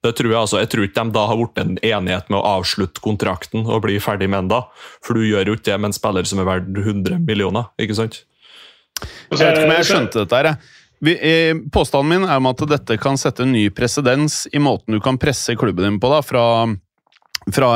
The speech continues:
Speaker 3: en,
Speaker 1: Ja.
Speaker 3: eh, spillers perspektiv. Og det må vi vel, uavhengig av, eh, om du har lang tid igjen, eller om en, eh, trener setter deg på benken, eller om, eh, du får hundre millioner, så er jo det valid da.
Speaker 2: Mm.
Speaker 3: Altså, det sitter jo
Speaker 2: Jo.
Speaker 3: andre spillere nå og tenker, "Aha,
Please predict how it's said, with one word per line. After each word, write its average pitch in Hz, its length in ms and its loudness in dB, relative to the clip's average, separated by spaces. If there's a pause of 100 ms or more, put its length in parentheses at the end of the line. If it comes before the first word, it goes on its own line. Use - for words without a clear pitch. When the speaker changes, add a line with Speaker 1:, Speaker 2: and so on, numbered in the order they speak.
Speaker 3:
en, 120 140 4
Speaker 1:
Ja. 120 160 4
Speaker 3:
eh, 120 40 2
spillers 107 400 0
perspektiv. 123 640 0
Og 139 160 0
det 160 300 2
må 135 240 0
vi 123 100 2
vel, 135 240 2 (160)
uavhengig 107 360 2
av, 120 280 0
eh, 123 160 2
om 120 120 -4
du 120 60 0
har 117 160 2
lang 120 300 0
tid 113 260 -2
igjen, 117 320 2
eller 113 280 0
om 113 280 0 (640)
en, 123 280 2
eh, 120 220 2
trener 110 440 0
setter 127 220 -2
deg 101 80 0
på 117 100 -4
benken, 107 480 0
eller 117 240 2
om, 113 240 0
eh, 113 140 2
du 120 120 0
får 131 180 0
hundre 107 200 -2
millioner, 117 360 0
så 156 120 0
er 120 80 4
jo 139 80 0
det 120 320 2 (680)
valid 120 460 2
da. 190 100 4
Speaker 2:
Mm. - 120 -12 (160)
Speaker 3:
Altså, 135 140 2
det 147 80 2
sitter - 320 -2
jo 170 60 4
Speaker 2:
Jo. 160 80 6
Speaker 3:
andre 123 260 2
spillere 117 400 0
nå 113 120 2
og 117 60 -2
tenker, 110 320 0
"Aha, 113 640 0